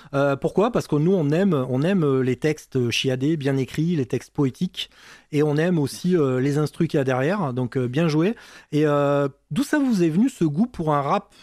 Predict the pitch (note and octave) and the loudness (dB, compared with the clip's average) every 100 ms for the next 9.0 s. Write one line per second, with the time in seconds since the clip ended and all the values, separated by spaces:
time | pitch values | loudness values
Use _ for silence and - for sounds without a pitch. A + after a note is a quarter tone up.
0 | - C3 B2+ - D#3+ F3 D3 D3+ - C#3+ | -6 -2 -2 -2 -2 -2 -2 -2 -2 -4
1 | - C#3+ B2+ _ _ _ _ - B2 - | -2 -4 -4 _ _ _ _ -8 -6 -6
2 | - D3+ A3 A3 - E3+ E3 E3 C3+ B2+ | -6 -2 -2 -2 -2 0 0 -2 -2 -2
3 | D3+ D3 B2+ B2 D3 - C#3 B2+ C3+ - | -2 -2 -2 -2 -2 0 0 0 -4 -2
4 | F#3+ F#3 D#3 D3+ D3+ D3+ C#3+ C3 D3+ D3+ | -2 0 0 0 0 -2 -4 -4 -4 -2
5 | - A3+ - G3 G#3+ - _ _ _ - | 0 -2 2 2 2 -2 _ _ _ -2
6 | D3+ E3+ - D3+ D3 D#3+ D3 - E3+ - | 0 0 -2 0 0 0 -2 -2 -2 -2
7 | F#3+ F3 F3 C#3+ C#3+ - D#3+ D#3+ D#3 C#3 | 0 0 0 -2 -4 -2 0 0 -2 -4
8 | C3 C3 C#3 C#3+ C#3 A#2+ - C#3+ D3+ | -4 -4 -2 -4 -4 -6 -4 -2 -2